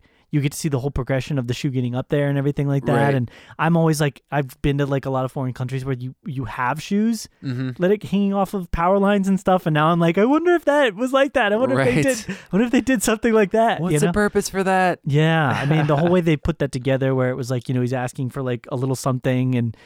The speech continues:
Speaker 1: you know, the, it just, it was really clever.
Speaker 2: Yeah.
Speaker 1: It was really intelligent.
Speaker 2: There, and I, I loved how they had that cliffhanger too. It's not really a cliffhanger, but that resolve that Jimmy is talking to Kim. He's like,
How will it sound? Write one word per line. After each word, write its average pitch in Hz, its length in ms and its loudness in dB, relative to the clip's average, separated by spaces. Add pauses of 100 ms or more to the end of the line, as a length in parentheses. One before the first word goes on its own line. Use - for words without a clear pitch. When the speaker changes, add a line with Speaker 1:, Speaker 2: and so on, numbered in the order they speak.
(280)
Speaker 1:
you 151 80 0
know, 151 140 4
the, 156 220 0
it 180 180 -2
just, 175 240 -2
it - 20 2
was 156 160 0
really 151 240 2
clever. 110 420 -4 (200)
Speaker 2:
Yeah. 113 220 -2 (120)
Speaker 1:
It 139 60 -4
was 131 120 -6
really 135 160 -2
intelligent. 120 520 -8 (280)
Speaker 2:
There, 135 240 0
and 139 160 -4
I, 131 100 0 (220)
I 123 160 -2
loved 127 380 0
how 135 180 0
they 110 280 0
had 110 280 -8
that 95 140 -6
cliffhanger 101 480 -8
too. 101 380 -6
It's 95 260 -8
not 139 220 -4
really 120 220 0
a - 20 -18
cliffhanger, 104 440 -6
but 104 140 -6
that 98 140 -6
resolve 101 500 -2
that 92 160 -10
Jimmy 101 440 -8
is 101 180 -16
talking 95 340 -10
to 95 80 -12
Kim. 92 280 -10
He's 95 140 -10
like, 95 280 -10